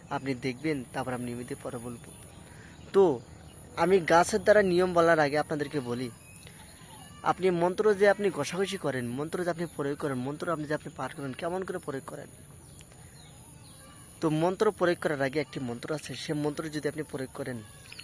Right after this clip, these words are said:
তাহলে সেই মন্ত্রখানা আপনার সঠিক রেজাল্টের মতো হয়ে যাবে। আর যদি আপনি মন্ত্র প্রয়োগ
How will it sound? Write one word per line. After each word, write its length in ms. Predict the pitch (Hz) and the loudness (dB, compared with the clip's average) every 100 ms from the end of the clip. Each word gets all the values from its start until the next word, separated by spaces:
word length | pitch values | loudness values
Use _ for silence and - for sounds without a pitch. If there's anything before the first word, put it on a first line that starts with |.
| - - - - | -18 -18 -18 -2
তাহলে 260 | 143 139 151 | 2 2 0
সেই 200 | - 165 | -2 -2
মন্ত্রখানা 500 | 131 123 147 - 139 | -2 -4 -8 -6 -8
আপনার 180 | 135 | -8
সঠিক 280 | 131 151 151 | -10 -12 -10
রেজাল্টের 320 | 143 123 127 | -10 -10 -10
মতো 160 | 127 139 123 | -12 -12 -14
হয়ে 100 | 135 | -14
যাবে। 160 | 80 - - - - - - - - - - - | -14 -16 -20 -20 -20 -20 -18 -16 -16 -18 -20 -10
আর 160 | 104 127 | -2 -2
যদি 380 | 127 143 160 113 - - - - - - - - | -2 -2 -2 -4 -8 -20 -20 -20 -20 -20 -20 -12
আপনি 380 | - 165 208 214 | -4 -2 4 4
মন্ত্র 460 | 165 175 190 226 | 6 4 4 4
প্রয়োগ 320 | 214 - 202 | 4 2 2